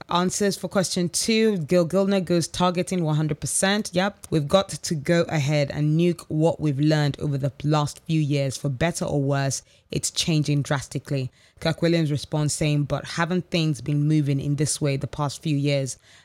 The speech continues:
And we've already been adjusting to new targeting strategies. It's a tough choice, for sure."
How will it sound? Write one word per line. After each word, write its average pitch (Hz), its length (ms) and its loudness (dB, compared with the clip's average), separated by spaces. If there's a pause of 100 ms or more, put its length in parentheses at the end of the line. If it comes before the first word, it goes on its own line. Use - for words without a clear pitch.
(120)
And 156 140 2
we've 147 220 0
already 165 400 2
been 147 260 -2
adjusting 143 600 -2
to - 140 -6
new 147 200 2
targeting 143 480 -2
strategies. 135 760 -4
It's - 220 -6
a 151 60 -6
tough - 360 -4 (140)
choice, 143 440 -4 (380)
for 175 100 2
sure." 143 460 0